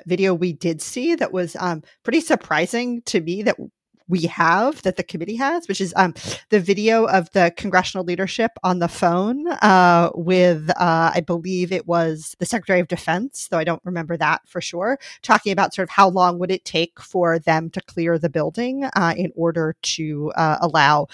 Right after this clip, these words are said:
the House and the Senate to resume their work. That's just pretty remarkable. Uh, it's, it's one of those things that we sort of kn-, knew must have happened, um, but the fact that there was video of it that they could show in the hearing,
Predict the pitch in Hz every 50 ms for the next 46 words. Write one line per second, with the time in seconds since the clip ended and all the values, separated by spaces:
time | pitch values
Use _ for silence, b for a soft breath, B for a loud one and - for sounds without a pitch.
0 | B B B B - 180 175 170 - - 175 170 - 180 156 156 - - - 190
1 | 170 170 175 - 165 160 160 160 156 160 151 147 - - - 262 294 - _ -
2 | - - _ _ _ _ _ _ 180 202 277 - - - - 311 - - _ -
3 | 214 269 233 240 202 151 147 165 185 - - 202 165 180 175 170 165 160 156 -
4 | _ _ _ 180 170 - - 202 - - - 233 202 208 240 233 214 226 214 -
5 | 226 202 190 - - 196 - B B B B B B _ 170 214 220 - - 226
6 | 214 208 185 175 190 196 185 180 - _ 208 190 196 208 220 233 220 202 190 190
7 | - - - 196 170 - - - 156 - - 320 392 415 415 427 440 440 - -
8 | - - 202 190 185 180 175 147 _ 196 190 - - _ 202 - 214 196 - -
9 | - 185 - - 196 175 165 160 180 185 185 190 180 156 175 170 190 214 226 247
10 | 262 - 220 208 247 262 - 208 185 - 190 175 170 - - 190 151 - - -
11 | - 175 165 175 202 240 - 196 196 175 170 170 - 170 185 220 277 320 320 311